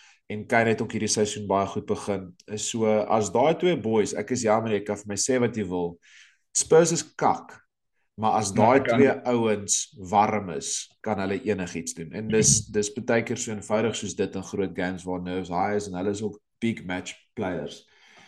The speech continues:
Speaker 1: Ek moet sê, 'n massive loss vir hulle is Kulusevski, ehm, want as hy speel, laat hy hulle ook bietjie meer speel. Ehm, hy is definitief daai speler wat, ehm, so half 'n bietjie van 'n winger slash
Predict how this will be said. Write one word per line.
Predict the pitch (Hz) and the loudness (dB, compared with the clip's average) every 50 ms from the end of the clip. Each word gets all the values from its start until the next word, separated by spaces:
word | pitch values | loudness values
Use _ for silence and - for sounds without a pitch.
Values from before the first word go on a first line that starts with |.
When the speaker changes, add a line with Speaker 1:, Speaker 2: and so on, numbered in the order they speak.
| - _ _ - | -20 _ _ -6
Speaker 1:
Ek | 123 123 123 127 | -4 -2 -2 0
moet | 127 139 143 139 | 2 2 2 2
sê, | - 151 147 139 139 135 131 123 - - 123 | 2 6 8 10 10 10 8 6 0 -4 -6
'n | 113 110 110 | -8 -4 -2
massive | 113 120 123 - - 139 107 104 110 | 0 0 0 2 0 0 0 0 0
loss | 107 107 110 113 120 - - - - | 2 4 4 4 2 0 -4 -6 -4
vir | 131 113 104 | -2 -2 0
hulle | 101 104 110 113 113 107 - - 113 | 0 0 0 0 -2 -2 -2 -2 -2
is | 104 - - | -2 -2 -4
Kulusevski, | - 120 110 107 - - 117 113 110 - - - 123 127 131 127 - - _ - | -2 -2 0 0 2 0 0 0 -2 -4 -2 -2 -2 -2 -2 -4 -10 -16 _ -10
ehm, | - 98 101 101 104 101 101 | -4 -2 -2 -2 -2 -2 -2
want | 190 - 202 101 98 - | 0 0 0 0 -4 -6
as | - - 104 98 101 | -2 -2 -2 0 0
hy | 98 101 104 | 0 0 0
speel, | 104 - - - 117 107 101 | 0 -2 -4 -2 -2 0 2
laat | 98 98 101 - - | 4 2 2 4 2
hy | 113 110 104 98 95 92 | 2 4 4 4 2 2
hulle | 101 107 113 110 107 - | 2 2 2 2 2 0
ook | 127 123 123 107 92 | 0 -4 -4 -4 -4
bietjie | 87 113 110 - 120 113 107 | -4 -4 -4 -2 -2 -2 0
meer | 110 110 110 110 107 | 0 -2 -2 -2 -2
speel. | - - - - 123 123 120 123 135 135 - - - - - - - - - _ _ _ - | -2 -6 -4 0 2 2 2 2 2 -2 -6 -12 -20 -20 -20 -20 -20 -20 -20 _ _ _ -2
Ehm, | 104 104 104 104 101 98 95 | 0 0 2 0 0 0 0
hy | 98 104 | 2 2
is | 107 104 - - | 2 0 0 0
definitief | 110 107 107 107 - 127 120 - - - 113 107 90 87 | 0 0 0 0 -4 -6 -8 -8 -4 -4 -4 -4 -4 -2
daai | 107 98 95 98 101 | -2 0 0 0 0
speler | - - - - - 113 110 104 107 104 104 104 98 85 | -2 -4 -6 -6 -4 -4 -2 -2 -2 -2 -2 -2 -4 -4
wat, | 101 98 98 95 - - - - - | -6 -6 -8 -8 -10 -14 -20 -14 -10
ehm, | 101 101 98 98 95 95 98 98 104 92 - _ _ - 104 | -8 -6 -6 -6 -6 -8 -10 -12 -14 -14 -16 _ _ -12 -10
so | - - 139 | -8 -4 -2
half | 123 120 120 123 123 123 | 0 2 2 2 2 0
'n | 127 110 | -2 -4
bietjie | 117 - 131 131 | -2 -2 -2 -2
van | 127 127 123 | -2 -2 0
'n | 120 107 95 98 | 0 -2 -2 -2
winger | 113 117 123 123 117 113 107 | -4 -4 -2 -2 0 0 0
slash | - - - 127 117 107 104 101 - - - - | 0 -2 0 4 6 6 6 4 4 2 0 0